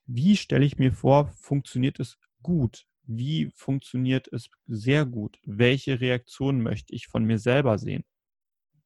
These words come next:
Wie glaube ich, kann das alles gut verlaufen? Das muss nicht konkret mit den Inhalten sein, allerdings schon von dem Gefühl, das man selber da hat. Und insbesondere sollte man es sich versuchen, so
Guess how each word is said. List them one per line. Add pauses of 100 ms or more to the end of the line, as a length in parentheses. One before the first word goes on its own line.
(440)
Wie
glaube
ich, (480)
kann
das
alles
gut
verlaufen? (440)
Das
muss
nicht (160)
konkret
mit
den
Inhalten
sein, (420)
allerdings
schon
von
dem (160)
Gefühl,
das
man
selber
da
hat. (540)
Und
insbesondere
sollte
man
es
sich
versuchen,
so